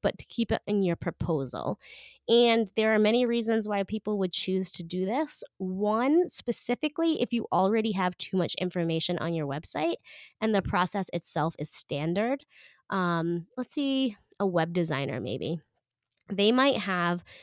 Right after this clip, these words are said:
a very quick overview on what the project will look like. Let's say it's, like, a thirty-day time fri-, time frame. They will get one page to review first, and then the next phase is, like, the whole website. They might just have that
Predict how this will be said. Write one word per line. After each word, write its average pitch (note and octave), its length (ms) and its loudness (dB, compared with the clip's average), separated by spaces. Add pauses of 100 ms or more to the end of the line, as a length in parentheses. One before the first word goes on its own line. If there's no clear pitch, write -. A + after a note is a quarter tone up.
(180)
a G3+ 140 4
very G#3+ 380 6
quick A3+ 240 -2
overview F#3+ 480 2
on E3 100 4
what D3+ 140 0
the D#3 80 -2
project E3 500 -2
will D#3 180 0
look D3 220 -4
like. C4+ 420 0 (280)
Let's G3 200 2
say F3+ 140 2
it's, F3 140 -2
like, E3 100 -4
a D#3+ 60 -2
thirty-day D#3+ 460 0
time D#4+ 420 4
fri-, B3 420 4 (140)
time B3 440 2
frame. A3 580 2 (420)
They G3+ 120 8
will F#3+ 180 6
get F3 200 4
one G3 240 6
page G3+ 380 -2
to G3 100 2
review F3 380 4
first, C4 580 4
and F#3+ 160 2
then F3+ 140 4
the F3+ 100 4
next - 300 0
phase F3 320 0
is, E3+ 160 -2
like, D#3+ 260 -4
the D#3+ 80 -2
whole D#3 260 -2
website. F#3 540 -2 (520)
They C4+ 120 8
might D4+ 180 6
just A#3 180 4
have F#3 180 0
that F#3 100 2